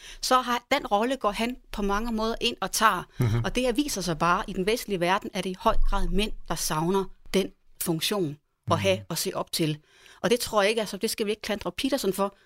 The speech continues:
Speaker 1: det skal vi prøve at klandre samfundet for, at det faktisk er der, mange mænd er blevet drevet hen.
Speaker 2: Mhm.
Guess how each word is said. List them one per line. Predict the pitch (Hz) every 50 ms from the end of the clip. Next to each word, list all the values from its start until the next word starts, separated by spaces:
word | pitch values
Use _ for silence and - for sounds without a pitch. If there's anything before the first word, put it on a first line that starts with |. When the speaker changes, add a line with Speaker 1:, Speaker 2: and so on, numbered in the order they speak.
| _ _ _
Speaker 1:
det | 226 214
skal | - - 214
vi | 196
prøve | - - - 190 190
at | 202 202
klandre | - - 165 165 - 185
samfundet | - - 170 185 - - 165 165 156
for, | - 160 165 180 -
at | - -
det | 165 -
faktisk | - 160 175 - -
er | 185
der, | - - 208 202 160 147 147 -
mange | 170 156 165 185 190
mænd | 180 175 185 185 -
er | 151
blevet | - - 160 151 147
drevet | 151 143 143 139 135
hen. | 143 - -
Speaker 2:
Mhm. | 98